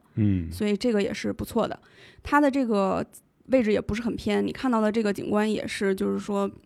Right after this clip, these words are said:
Speaker 2: 嗯，这几个楼它还是聚集在一块儿的，也是一个比较好看的这么一个景色。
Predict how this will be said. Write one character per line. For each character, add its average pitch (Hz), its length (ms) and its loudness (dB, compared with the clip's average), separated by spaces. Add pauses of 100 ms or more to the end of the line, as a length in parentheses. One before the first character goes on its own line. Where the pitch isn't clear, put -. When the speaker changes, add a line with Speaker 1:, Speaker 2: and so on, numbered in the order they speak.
(120)
Speaker 2:
嗯， 202 200 -2
这 214 80 -4
几 196 160 -8
个 170 100 -8
楼 147 180 -6
它 220 120 -6
还 196 120 -4
是 202 100 -4
聚 185 160 -10
集 190 80 -8
在 208 140 -4
一 208 40 -4
块 226 160 -4
儿 101 140 -2
的， - 140 -10
也 - 80 -14
是 214 160 -8
一 202 60 -4
个 214 60 -6
比 202 120 -10
较 214 100 -4
好 - 180 -8
看 220 220 -6
的 - 80 -4
这 - 140 -6
么 - 80 -12
一 57 60 -10
个 - 260 -10
景 - 160 -14
色。 - 200 -14